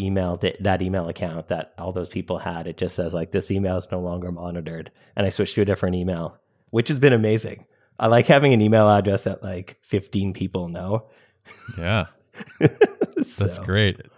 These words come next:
Speaker 2: Fresh start.
Speaker 1: yeah.
Speaker 2: Like, if you take a brain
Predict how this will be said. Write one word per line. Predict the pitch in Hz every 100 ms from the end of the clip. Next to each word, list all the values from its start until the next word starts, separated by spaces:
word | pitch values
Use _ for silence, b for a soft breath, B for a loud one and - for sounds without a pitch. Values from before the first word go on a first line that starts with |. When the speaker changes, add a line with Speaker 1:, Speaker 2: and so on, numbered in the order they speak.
| -
Speaker 2:
Fresh | - - 98 -
start. | 87 98 85 - - -
Speaker 1:
yeah. | 110 185 196 98 _ _ _ _ _ _ _ -
Speaker 2:
Like, | 110
if | 113
you | 123
take | 143 160
a | 117
brain | 113 107 92 87